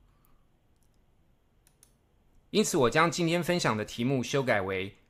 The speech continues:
“发展台湾海洋水色立方卫星任务之快问快答”。这是报告的大纲。我会先回顾水色遥测任务和过去相关的研究，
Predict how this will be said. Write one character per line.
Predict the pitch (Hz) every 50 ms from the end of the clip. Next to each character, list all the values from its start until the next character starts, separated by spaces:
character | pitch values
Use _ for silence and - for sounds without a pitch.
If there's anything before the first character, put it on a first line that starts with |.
| _ _
“发 | - - 175 180 185 170
展 | 151 127 107 101
台 | 92 - 113 113
湾 | 120 131 139 147
海 | 139 - 113 98
洋 | 92 98 107 117
水 | 123 - - 104 87
色 | 87 - 135 127
立 | 123 143 131
方 | 127 127 127
卫 | 123 123
星 | 113 - 127 120 117
任 | 123 120 117
务 | 113
之 | 107 -
快 | - - - - 143
问 | 120 123 127 117
快 | 107 - - 131 92
答”。 | - - 87 80 80 90 - - _ _ _ _ _ _ _ _ _ _ _ _ _ _ _
这 | - - 185
是 | 156 - 175
报 | 143 175 165
告 | 151 160 151
的 | 131 123
大 | - 165 156 127
纲。 | 123 - 139 139 143 156 165 - _ _ _ _ _ _ _ _ _ _ _ _ _ _ _ _ _ _
我 | - 135
会 | - - 190 180 160
先 | 143 - - - 180 175 180 180
回 | - - 135 123
顾 | - - 170 151 120 101 -
水 | - - - 110
色 | 104 - 160
遥 | 131 117
测 | 120 - 147
任 | 131 131 139 127
务 | 127 117
和 | - - 113
过 | 107 110 139 131
去 | 123 131
相 | 123 - - 127 127
关 | 131 135
的 | 135 123
研 | 110 101 92 98
究， | 101 120 135 110 - - -